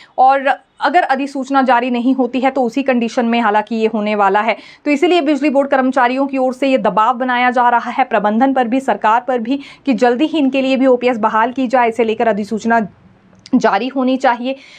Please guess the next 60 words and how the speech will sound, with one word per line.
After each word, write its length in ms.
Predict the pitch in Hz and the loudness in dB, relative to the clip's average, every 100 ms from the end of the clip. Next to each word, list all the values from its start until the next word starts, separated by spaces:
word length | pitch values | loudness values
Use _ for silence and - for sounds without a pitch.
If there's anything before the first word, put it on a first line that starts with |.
| - | -4
देखिए, 240 | 285 339 370 | 0 2 0
एक 100 | 359 | 0
सप्ताह 380 | 370 330 311 320 | -2 -2 -2 -2
के 140 | 339 | -2
भीतर 260 | 285 294 320 | -4 -2 -2
दो 380 | 196 262 285 | 0 2 2
बार 320 | 240 247 254 269 | 4 2 2 0
यहाँ 200 | 262 269 | -4 -4
सीएम 280 | 254 247 | -2 -2
सुक्खू 300 | 254 240 277 | -2 -6 -6
की 120 | 247 254 | -2 0
ओर 140 | 247 | 2
से 120 | 269 | 2
ये 100 | 254 | 2
ऐलान 300 | 233 220 233 | 2 2 0
कर 140 | 254 233 | -2 -2
दिया 220 | 233 240 | 0 2
गया 240 | 226 240 | 2 2
है 160 | 240 240 | 0 -4
कि 140 | 262 | -4
सभी 280 | 262 226 247 | -4 -2 -2
बोर्ड 280 | 202 226 226 | 2 2 2
और 80 | 226 | 0
कॉरपोरेशंस 600 | 220 202 214 220 247 247 | 0 0 -4 -4 -8 -6
के 120 | 220 | -4
लिए 180 | 220 226 | -2 -2
भी 200 | 247 247 - - | -2 -4 -10 -2
ओपीएस 360 | 240 240 240 233 | 0 2 -2 -2
बहाल 320 | 208 208 196 | -2 0 0
होकर 280 | 208 196 214 | 0 0 0
रहेगी, 440 | 202 180 196 202 - - 254 | 0 0 -2 -4 -8 -6 -4
लेकिन 200 | 285 339 | 0 0
ये 80 | |
कैसे 340 | 349 262 247 349 | 0 -2 -2 -4
संभव 340 | 339 302 311 311 | -2 -2 -2 0
है 100 | 302 | -2
जब 180 | 262 | 0
यहाँ 240 | 233 233 233 | 0 0 0
अधिसूचना 460 | 233 240 214 269 | -2 -6 -6 -2
ही 240 | 254 262 170 | 0 0 -2
जारी 300 | 180 196 208 | -2 -2 -2
नहीं 220 | 208 220 | -4 -4
हो 120 | 226 202 | -2 -2
पा 220 | 202 190 | 0 0
रही 220 | 190 233 | -2 -4
है? 140 | 208 - - - | -6 -6 -14 -6
ये 60 | 226 | -2
बड़ा 280 | 208 247 | 0 0
सवाल 360 | 330 311 294 285 | -2 0 0 0
है। 140 | 302 302 - - - - - | -2 -6 -20 -20 -20 -8 -4
अगली 220 | 269 370 | 0 2
बात 200 | 359 359 | 0 -2
करना 200 | 339 330 | -2 0
चाहेंगे 580 | 330 294 320 294 311 320 | 0 -2 -2 0 0 0
टीजीटी 400 | 320 262 254 294 | -2 -2 -2 -2
प्रमोशन 400 | 269 247 233 262 | 0 0 0 -2
लिस्ट 300 | 233 262 - | -2 -2 -2
को 80 | 294 | 0
लेकर। 260 | 269 277 | 2 0
हाल 340 | - 247 254 | 0 0 0